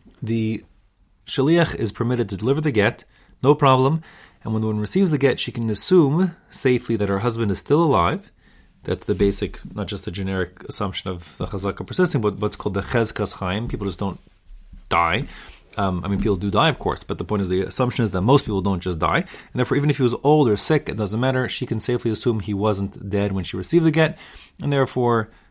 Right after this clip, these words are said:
she's considered to be a divorcee as opposed to, let's say, like, a, a widow.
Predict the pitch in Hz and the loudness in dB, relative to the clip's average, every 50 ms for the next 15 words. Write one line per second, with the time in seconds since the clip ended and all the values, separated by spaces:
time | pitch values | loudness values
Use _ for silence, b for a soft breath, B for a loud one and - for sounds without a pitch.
0 | b b _ _ _ - - - 117 98 - - 107 98 - 101 98 92 - 104 | b b _ _ _ -6 0 0 0 0 0 -4 -4 -2 -2 -2 -2 -2 -2 -2
1 | 95 92 92 95 92 101 101 98 - 135 123 110 92 92 82 - 101 90 - - | -4 -2 -2 -2 0 0 0 0 0 0 0 0 0 0 -2 -2 -4 -6 -4 -6
2 | 87 - - 101 90 82 85 85 - 87 90 - - 92 101 92 90 - - | -8 -6 -4 -4 -2 -2 -2 -4 -4 -6 -6 -4 -2 0 0 0 0 -2 -4